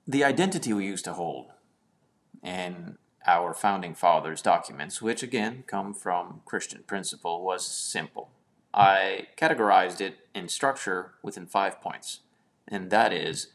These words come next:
pro-Christ, pro-life, pro-family, pro-self-defense, pro-country. Pro means for,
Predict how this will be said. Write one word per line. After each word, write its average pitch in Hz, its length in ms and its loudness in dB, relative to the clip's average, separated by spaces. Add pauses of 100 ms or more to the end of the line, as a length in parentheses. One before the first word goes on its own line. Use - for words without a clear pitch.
(440)
pro-Christ, 98 760 2 (280)
pro-life, 90 720 0 (300)
pro-family, 90 720 -2 (220)
pro-self-defense, 101 1000 -2 (220)
pro-country. - 600 -8 (2750)
Pro 113 220 6
means 90 260 -4
for, - 520 -2